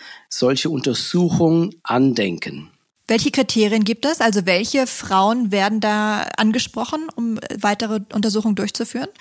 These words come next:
Speaker 1: Weitere Untersuchungen können darauf beruhen, dass Frauen beispielsweise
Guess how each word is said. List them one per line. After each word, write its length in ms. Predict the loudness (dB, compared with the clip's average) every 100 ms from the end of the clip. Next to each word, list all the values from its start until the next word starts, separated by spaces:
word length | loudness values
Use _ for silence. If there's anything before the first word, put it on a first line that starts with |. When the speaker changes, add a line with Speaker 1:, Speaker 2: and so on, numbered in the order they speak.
| -20 -18 -18 -18 -8
Speaker 1:
Weitere 420 | 2 2 4 4
Untersuchungen 600 | 4 2 4 4 4 4
können 380 | 4 6 6 2 0
darauf 600 | 2 4 4 4 2 0
beruhen, 560 | -4 -2 2 2 2 2
dass 460 | 0 0 -2 -6 -12 -16
Frauen 500 | -12 -2 2 4 4 4
beispielsweise 1080 | 2 2 -2 -4 -2 0 2 2 0 -2